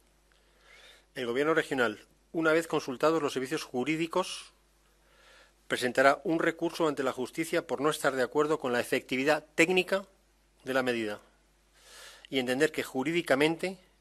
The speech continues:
el Ministerio de Sanidad no puede imponer un acuerdo del Consejo Interterritorial que no ha sido adoptado por consenso y que no es jurídicamente vinculante. La intervención del Consejo Interterritorial del Sistema Nacional de Salud se encuentra circunscrita a lo establecido en el Real Decreto de la Declaración del Estado de Alarma,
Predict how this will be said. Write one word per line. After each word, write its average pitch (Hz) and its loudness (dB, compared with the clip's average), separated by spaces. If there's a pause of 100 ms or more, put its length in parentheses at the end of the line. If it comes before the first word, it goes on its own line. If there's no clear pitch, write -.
(220)
el 131 -6
Ministerio 127 -2
de 120 0
Sanidad 127 -2
no 160 0
puede 117 0
imponer 123 -4
un 123 -2
acuerdo 120 -4
del 117 -6
Consejo 135 -6
Interterritorial 151 -2 (400)
que 127 -6
no 135 0
ha 139 0
sido 151 2
adoptado 117 2
por 117 -6
consenso 156 -2
y 135 -10
que 123 -2
no 135 4
es - -4
jurídicamente 143 -4
vinculante. 120 0 (2250)
La 135 -2
intervención 123 2
del 165 4
Consejo 139 0
Interterritorial 127 0
del 123 -4
Sistema 131 -4
Nacional 120 -2
de 120 -4
Salud 139 -2
se - -10
encuentra 127 -2
circunscrita 156 -2
a 135 -2
lo 127 -2
establecido 127 -4
en 127 -2
el 113 -4
Real 135 0
Decreto 143 -4
de 131 -4
la 123 2
Declaración 120 -2
del 127 -2
Estado 131 -2
de 120 2
Alarma, 107 -4